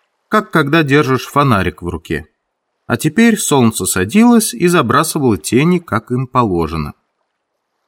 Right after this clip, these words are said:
Опять его повело на мудрёные выкладки. Если лицо совершенно меняется от того, сверху ли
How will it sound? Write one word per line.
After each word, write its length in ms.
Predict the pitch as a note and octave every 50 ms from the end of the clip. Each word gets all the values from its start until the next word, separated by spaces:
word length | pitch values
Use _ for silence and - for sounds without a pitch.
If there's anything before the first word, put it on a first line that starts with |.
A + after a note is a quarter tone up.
| _ _ _
Опять 420 | - A#2 - G#3 A3+ A3+ A3 -
его 240 | C#3+ C#3+ C#3+ F3 F3
повело 480 | E3+ - C#3+ C3+ C3+ C#3 C3+ D#3+ F#3
на 140 | F3+ E3 D#3+
мудрёные 680 | D3+ C#3+ C#3 A#2+ A2 A2 C3+ D3+ D3 C#3 C#3 C3 C3 B2+
выкладки. 800 | A2 F#2+ A2+ A#2+ A#2+ - - E2+ E2+ E2 - - - - - - _ _ _ _ _ _ _ _ _ _
Если 480 | G#2 A#2 E3+ G#3+ G#3+ - - F#3 F3
лицо 340 | F3 F3 F3 E3+ - - F#3
совершенно 560 | F3+ - D#3 C#3+ D3+ D3 - - D#3 D3 D3
меняется 720 | C#3+ C#3 C3+ C3+ C3+ C3+ C3+ C3+ B2+ - - - - B2+
от 180 | B2 A#2+ - _
того, 320 | - B2+ B2+ B2 B2+ B2
сверху 800 | A2+ - - - G2+ F#2+ A2 D3 D#3+ E3 B2 G#2+ - - - G2+
ли 240 | F#2 F2 E2 D#2